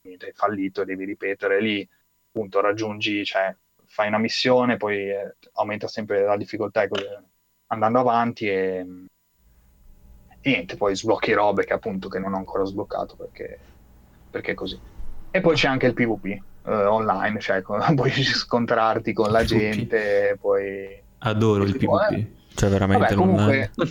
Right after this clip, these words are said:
Speaker 3: ma cosa?
Speaker 1: Sì, sì, puoi scontrarti, puoi scontrarti come, cioè, tu ti fai la tua squadra, perché poi puoi farti la squadra dei, dei tuoi spiriti, puoi farti fino a tre squadre preimpostate, quindi da cambiare nel momento in cui controlli, puoi controllare prima di affrontare un nemico, puoi controllare che, che spiriti ha,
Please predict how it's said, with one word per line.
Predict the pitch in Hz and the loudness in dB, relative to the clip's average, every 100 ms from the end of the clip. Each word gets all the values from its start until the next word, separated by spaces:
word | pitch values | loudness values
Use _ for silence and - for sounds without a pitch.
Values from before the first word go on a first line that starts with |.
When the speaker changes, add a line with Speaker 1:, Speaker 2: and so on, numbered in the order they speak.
| 170 160 - 151 113 | 2 0 2 0 2
Speaker 3:
ma | 104 | 2
cosa? | 104 107 - - - | 0 0 -8 -20 -6
Speaker 1:
Sì, | - 240 | 0 2
sì, | 240 175 135 | 4 2 2
puoi | 151 | 0
scontrarti, | 147 160 170 160 139 143 135 | 2 0 2 2 2 2 2
puoi | 143 | 0
scontrarti | - 156 - 139 113 | -4 -2 0 -2 -4
come, | 101 98 98 85 85 - | -4 -4 -6 -6 -10 -10
cioè, | - - - | -10 -10 -10
tu | 107 | -10
ti | 104 101 | -8 -2
fai | 135 | 0
la | 123 | 2
tua | 120 160 | 2 2
squadra, | - 151 165 113 | 4 2 4 0
perché | 107 | 0
poi | 113 127 | 0 2
puoi | 113 | 2
farti | - 113 - | 2 0 2
la | 117 | 0
squadra | - - 117 110 | 0 2 2 4
dei, | 113 113 110 110 | 4 4 4 2
dei | 113 | 2
tuoi | 131 | 0
spiriti, | 127 143 139 - | 0 2 2 2
puoi | 107 | 0
farti | 123 113 - | 0 -2 -4
fino | 127 117 | 0 2
a | |
tre | - 120 | 2 -2
squadre | - 127 117 120 135 143 | 0 2 2 4 2 2
preimpostate, | 107 107 110 - - 117 113 | -2 -2 0 0 0 0 0
quindi | 104 104 | -6 -4
da | 101 95 | -4 -4
cambiare | 98 101 107 101 | -4 0 2 2
nel | 98 | -2
momento | 98 101 98 | -6 -6 -8
in | 107 | -10
cui | 101 | -8
controlli, | 104 104 104 104 101 104 98 - | -6 -6 0 2 2 0 -6 -6
puoi | 113 | -4
controllare | 113 110 117 117 113 110 | -2 0 2 2 0 -2
prima | 120 113 | 0 0
di | 113 | 0
affrontare | 110 - 110 113 | -2 -2 0 2
un | 117 | 2
nemico, | 120 113 | 0 0
puoi | 110 | -4
controllare | - 107 110 104 104 101 | -4 -4 0 2 2 0
che, | - 101 98 98 101 | -2 -2 -2 -4 -10
che | - 107 | -16 -18
spiriti | - 104 107 131 | -4 -2 2 2
ha, | 117 139 | 2 0